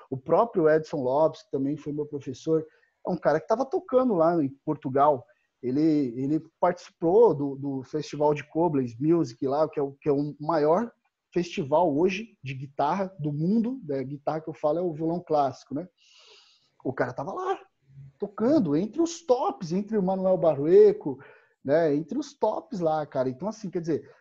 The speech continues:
a gente tem um, tem uma galera hoje, assim, extremamente competente, cara. E eu diria mais, assim,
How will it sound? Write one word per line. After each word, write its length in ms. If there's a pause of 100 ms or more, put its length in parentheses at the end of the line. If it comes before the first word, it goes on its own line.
(100)
a 80
gente 340
tem 220
um, 400 (160)
tem 120
uma 200
galera 440
hoje, 600
assim, 400 (160)
extremamente 840
competente, 640
cara. 220
E 220
eu 100
diria 340
mais, 380
assim, 340